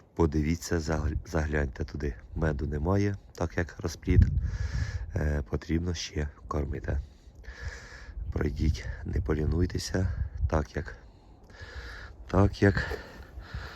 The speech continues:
щоб бджоли ваші не загинули, а розвивалися далі. Все, друзі, до зустрічі.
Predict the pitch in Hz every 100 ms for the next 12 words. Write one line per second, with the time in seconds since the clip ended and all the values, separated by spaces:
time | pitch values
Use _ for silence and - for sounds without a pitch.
0 | - - - - - 82 73 73 92 101
1 | 90 90 - 90 - - - - - -
2 | - - - - - 87 98 85 71 73
3 | 71 71 - - - 92 98 95 78 73
4 | 71 78 78 - 71 73 71 - - -
5 | - - - - - - - - - -
6 | - 69 - - - - - -